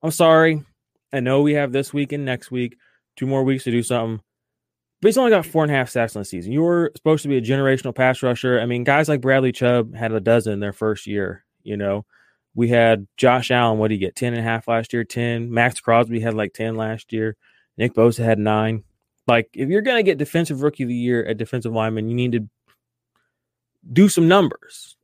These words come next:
I'm sorry. I mean, it's a, I mean, this is a, it's a numbers game to a degree. Um, and speaking of that, I wanna speak to Montez Sweat, and I'm gonna tell you this right now, and I'm gonna talk about him all off season as Dynasty Buy. Go get Montez Sweat. He will never, ever,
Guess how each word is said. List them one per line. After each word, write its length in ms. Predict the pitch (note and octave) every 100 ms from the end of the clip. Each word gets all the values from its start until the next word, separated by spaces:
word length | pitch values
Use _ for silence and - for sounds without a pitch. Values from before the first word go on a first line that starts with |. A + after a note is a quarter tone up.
| -
I'm 100 | G#2+
sorry. 340 | - C#3+ A#2+ F#2+
I 40 |
mean, 200 | G#2+ A2+
it's 100 | B2
a, 100 | C3 -
I 80 | B2
mean, 280 | B2 B2 A#2
this 200 | C3 B2+
is 60 |
a, 140 | B2+ A#2+
it's 100 | B2
a 60 | C3
numbers 400 | D#3 F3+ E3+ C3+
game 400 | C#3+ C3+ F#2+ F#2+
to 180 | - A#2+
a 60 |
degree. 460 | A2 G#2 G#2 C#2 - _ _ _ _ _ _ _ -
Um, 280 | E2+ E2+ _ _ -
and 300 | D3 D#3 C3+
speaking 340 | - C4 G#3+
of 100 | B2+
that, 140 | B2 C3+
I 60 |
wanna 280 | C#3 D3 C#3+
speak 280 | B2+ - D3+
to 80 | C#3+
Montez 440 | C3+ C3+ C3+ B2+
Sweat, 300 | - B2 F#2+
and 80 | G#2+
I'm 160 | A#2 C3
gonna 140 | C3+
tell 140 | C#3+
you 100 | C#3
this 160 | C#3 C3
right 180 | C3+ C#3
now, 320 | C#3 C3+ C3 -
and 80 | A#2
I'm 60 |
gonna 80 | A2+
talk 260 | - B2 A#2+
about 160 | A2
him 100 | G#2+
all 200 | A2 C3
off 180 | C3 A#2+
season 240 | B2+ A#2
as 100 | A2+
Dynasty 340 | G#2+ G#2+ G#2+ A2
Buy. 260 | G#2+ F#2 - _ _ _
Go 260 | C3+ C#3+ D3+
get 340 | B2+ C#3+ D3 -
Montez 540 | A#2+ C3 C3+ C#3 B2
Sweat. 360 | - B2+ A2 - _ _ _ _
He 180 | _ D3+
will 200 | D3 C#3
never, 600 | B2 B2+ C#3 D#3 F3 F#3 -
ever, 400 | D3 D#3 E3 D#3+